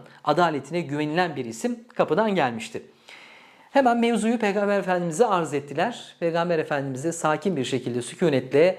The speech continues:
mevzuyu dinledikten sonra misk kokulu hırkalarını sırtlarından çıkardılar ve yere koydular. Üzerine de Hacerül Esved taşını koydular. Ardından dört kabileden birer temsilci seçtiler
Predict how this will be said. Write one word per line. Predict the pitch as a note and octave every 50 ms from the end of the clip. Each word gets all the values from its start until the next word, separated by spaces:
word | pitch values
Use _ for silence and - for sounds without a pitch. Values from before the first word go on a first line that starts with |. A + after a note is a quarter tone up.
| - - - _
mevzuyu | G#3 G#3+ G3+ D#3 C3 C3 B2 B2
dinledikten | E3 F3+ D#3+ C3+ B2+ B2+ - C#3 B2+ A#2 A2
sonra | A2 - D3+ C#3 C#3 C#3 E3+ F#3 G#3+ G#3 G#3 - - - - - _ _
misk | D#3+ D#3+ F#3 A#3 A3+ - - -
kokulu | D#3+ C#3 - D3 D#3 F3+ F3
hırkalarını | - D#3 D#3 D3+ - D3 B2+ A#2+ A#2 A#2+ B2 D#3+ F#3+ G3+ G3 F#3+
sırtlarından | - - A3+ G#3+ A3 - C#3 B2 A#2 A2 G#2+ G2+ G#2 A2
çıkardılar | - - - - F#3 D3 C3 A#2 A#2+ A#2 D3 G3+ A#3+ A3+ - - - - - - _ _ _ _
ve | C#4+
yere | C#4 A#3 A3+ A3+ G#3+ G3+ -
koydular. | - D3+ C#3 B2 B2+ A#2 A#2 C3+ G3 A3+ - - - - - _ _ _
Üzerine | - A3+ F#3+ G3+ E3 D#3 C#3+ C3+ B2 A#2
de | D3+ G#3 A3+ A3 A3+ A3+ -
Hacerül | - - E3+ F3 E3+ E3+ G3+ G3+ F3+ D#3+
Esved | C#3+ C#3 C#3+ - - D3 D3 -
taşını | B2+ A2 - F#3 A#3 B3
koydular. | A3+ A3 F3+ D#3 B2+ B2 A2+ F#2+ - - - - - - - - - -
Ardından | - A3 A#3 A3 F#3+ F#3 F3+ F#3 F#3+ G#3 G#3+ G3 C#3 B2+ B2+
dört | F#3+ A3 A3+ A3 -
kabileden | - D#3+ D3 C#3 C#3 B2 B2 D3+ G3+ G#3+ F#3+
birer | D#3+ C#3+ D3 D3 D3 D3
temsilci | - D3 C#3 C#3 C#3 - C#3+ C3+ C3 D#3
seçtiler | D#3 - - A#2 A2 - - - A#2 G#2+ A2 C#3 G3+ A#3 A3 -